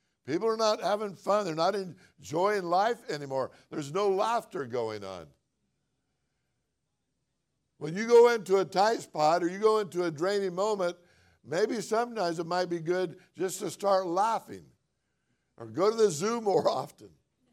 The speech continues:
You go to the zoo, you're gonna laugh.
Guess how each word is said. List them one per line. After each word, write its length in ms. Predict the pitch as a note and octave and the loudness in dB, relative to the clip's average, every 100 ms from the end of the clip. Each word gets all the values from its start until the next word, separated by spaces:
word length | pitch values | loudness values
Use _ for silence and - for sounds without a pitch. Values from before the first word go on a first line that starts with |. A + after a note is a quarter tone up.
| _ _ _ _ _ _ _ _ _ _ _ _ _ _ _ _ | _ _ _ _ _ _ _ _ _ _ _ _ _ _ _ _
You 80 | B2 | -6
go 160 | D#3 G#3 | 0 4
to 80 | |
the 80 | G#3 | 4
zoo, 220 | D#3 G3 A#3 | 2 -2 0
you're 140 | F#3+ | 0
gonna 160 | E3+ D#3+ | 0 -2
laugh. 380 | D#3+ D#3+ B2+ | 0 0 0